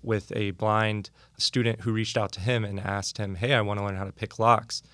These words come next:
And so he, along with his partner, developed, uh, these three D models and this kind of scaffolding of teaching, um, that was accessible. And he reached out and he wanted to do a workshop at the school.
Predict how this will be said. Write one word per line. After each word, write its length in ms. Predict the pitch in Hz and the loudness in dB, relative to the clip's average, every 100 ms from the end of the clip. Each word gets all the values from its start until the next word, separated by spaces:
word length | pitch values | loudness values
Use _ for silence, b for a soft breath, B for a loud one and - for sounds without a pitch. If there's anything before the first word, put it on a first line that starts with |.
| B B B - | B B B -4
And 100 | 110 | 0
so 140 | 113 | 0
he, 420 | 104 147 160 156 B B B - | 2 4 4 2 B B B 0
along 360 | 113 107 110 | 2 4 4
with 200 | 104 101 | 0 -2
his 140 | 107 92 | -4 -2
partner, 360 | - 113 107 | 2 2 2
developed, 640 | 104 98 104 101 98 - - - | -2 0 2 2 0 -8 -10 -6
uh, 160 | 101 | -4
these 220 | 98 98 - | -2 -4 -2
three 180 | 127 127 | -2 0
D 120 | 110 | 0
models 580 | 98 107 117 90 90 98 | 2 2 2 0 -4 -6
and 120 | 95 | -6
this 140 | 92 | -6
kind 200 | - 101 | -4 -6
of 100 | 92 | -6
scaffolding 680 | - 110 107 - 101 95 95 | -2 2 2 2 -4 -4 -6
of 100 | 92 | -8
teaching, 520 | - 175 - 107 92 90 B B B 101 | -6 -6 -4 -4 -4 -8 B B B -8
um, 340 | 95 92 95 | -6 -6 -8
that 200 | 110 104 | -2 -2
was 200 | 101 104 | 0 -4
accessible. 760 | 95 - 113 110 113 92 92 95 b b b 107 | -4 -2 0 -2 -6 -8 -8 -10 b b b -4
And 400 | 101 95 95 - | -2 -2 -6 -8
he 280 | - 107 101 | -10 -4 -2
reached 300 | 95 113 - | 0 -2 2
out 260 | 113 127 123 | 4 4 2
and 140 | 107 | -4
he 100 | 98 | -2
wanted 280 | 101 98 90 | -2 -2 -4
to 80 | 95 | -4
do 180 | 98 95 | -4 -4
a 60 | |
workshop 580 | 90 101 - 117 - - | -4 -4 -4 -6 -6 -8
at 140 | 127 - | -12 -8
the 80 | 104 | -6
school. 400 | - 139 143 | -2 0 0